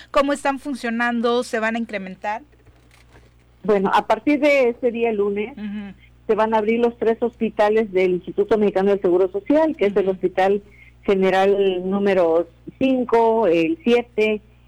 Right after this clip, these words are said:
Speaker 2: y el Hospital General Regional número uno aquí en Cuernavaca,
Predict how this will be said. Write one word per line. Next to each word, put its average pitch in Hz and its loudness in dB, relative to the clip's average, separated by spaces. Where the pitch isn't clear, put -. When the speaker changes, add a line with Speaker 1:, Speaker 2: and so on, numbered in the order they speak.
Speaker 2:
y 220 4
el 185 0
Hospital 196 -2
General 196 0
Regional 190 0
número 208 2
uno 262 0
aquí 208 -2
en 202 -2
Cuernavaca, 208 -2